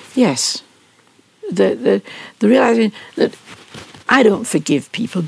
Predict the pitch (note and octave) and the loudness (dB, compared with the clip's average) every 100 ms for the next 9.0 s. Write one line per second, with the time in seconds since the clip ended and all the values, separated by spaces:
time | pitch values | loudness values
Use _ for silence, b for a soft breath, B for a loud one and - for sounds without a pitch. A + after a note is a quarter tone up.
0 | - A3 G3 D#3 E3+ - - - - - | 0 2 2 -2 -8 -8 -10 -10 -14 -16
1 | - - - _ _ b b b b E3+ | -18 -20 -20 _ _ b b b b -2
2 | F3 A3 G3+ G3 - - - - B3+ - | 0 0 0 -2 -4 -4 -2 -2 -2 -4
3 | F#3 E3 - - - - F#3 F3 - F3 | -8 -6 -6 -8 -8 -2 0 0 -4 -4
4 | F#3+ E3 - - F3 - _ B B B | -2 -2 -4 -10 -12 -18 _ B B B
5 | B B B B - F#3 F#3+ F#3 F3+ - | B B B B -2 0 2 2 0 -2
6 | B B B B B - _ - A3 C#4+ | B B B B B -20 _ 0 2 2
7 | D4+ - A#3 A#3+ - F3+ - F3+ D#3+ D#3 | -2 -2 -2 -2 -4 -10 -4 -2 0 0
8 | - F#3+ F#3+ - - C#3 B2 G3+ - | -2 0 -2 -2 -6 -6 -6 -8 -12